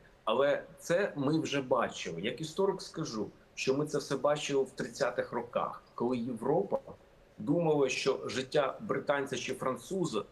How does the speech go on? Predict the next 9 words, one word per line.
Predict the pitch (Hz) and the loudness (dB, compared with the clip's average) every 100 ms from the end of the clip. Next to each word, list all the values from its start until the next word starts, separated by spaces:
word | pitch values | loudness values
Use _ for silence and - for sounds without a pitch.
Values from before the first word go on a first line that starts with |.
| - | -4
набагато | 143 160 165 190 185 | 0 2 2 0 -2
дорожче | 165 151 160 175 151 - - | -2 2 4 2 2 -2 -6
коштує, | - 160 - - 127 | 0 0 0 0 -2
ніж | 120 127 | 0 -2
життя | 110 110 - 151 | -2 -4 -2 -2
чеха, | - - 123 110 - 107 107 - - - - - | -2 0 2 2 0 -6 -8 -12 -20 -20 -20 -2
ніж | 135 147 | 2 4
життя | 117 139 - 170 | 4 0 2 0
поляка, | 170 180 131 107 101 - 107 | 2 2 4 2 0 -2 -6